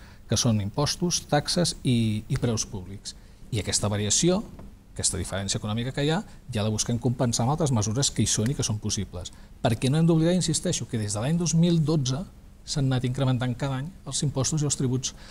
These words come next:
els tributs locals i els preus públics. I aquesta és una realitat, encara que el senyor Vega també la relativitzi. Però com a mínim, com a mínim i en general,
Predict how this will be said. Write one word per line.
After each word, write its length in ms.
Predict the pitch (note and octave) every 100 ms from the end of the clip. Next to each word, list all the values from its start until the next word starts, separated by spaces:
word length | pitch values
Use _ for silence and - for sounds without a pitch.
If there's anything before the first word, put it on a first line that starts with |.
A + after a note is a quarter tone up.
| -
els 100 | -
tributs 280 | - A#2+ C3
locals 220 | B2+ C3+ D#3
i 20 |
els 100 | -
preus 160 | B2 -
públics. 380 | F3+ C#3+ G#2 - -
I 80 | B2+
aquesta 240 | G2+ -
és 80 | C3+
una 140 | D#3
realitat, 480 | C3 A2 G#2 D3+ C#3+ - - - -
encara 280 | G2 G#2 G#2+
que 40 |
el 20 | G#2+
senyor 160 | G#2
Vega 160 | A2 C3
també 140 | D3+
la 80 | B2+
relativitzi. 640 | A2+ A2 G2+ A#2+ D#3 G#2 - - -
Però 140 | - C3
com 160 | C#3+ C3
a 60 | B2
mínim, 320 | E3+ G#3 B3 - - - -
com 120 | A#2
a 60 |
mínim 320 | A2+ D3+ F#3 B2+
i 20 |
en 80 | G2+
general, 440 | G#2+ G2 B2 G3+